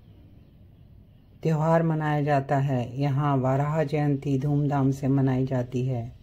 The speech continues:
ब्रह्मोत्सव मनाया जाता है। मंदिर में भजन संगीत का आयोजन किया जाता है। रात में मंदिर को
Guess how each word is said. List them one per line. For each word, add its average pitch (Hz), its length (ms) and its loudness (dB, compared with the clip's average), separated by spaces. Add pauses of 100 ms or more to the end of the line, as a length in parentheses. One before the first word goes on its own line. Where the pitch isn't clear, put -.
(500)
ब्रह्मोत्सव 156 720 0
मनाया 143 280 2
जाता 131 340 0
है। 123 480 -4 (420)
मंदिर 156 340 0
में 151 300 0
भजन 151 440 -2
संगीत 139 540 0
का 127 380 -2 (680)
आयोजन 147 520 2
किया 139 260 0
जाता 123 340 -2
है। 120 320 -4 (1800)
रात 170 360 4
में 175 120 0
मंदिर 160 460 0
को 135 380 -2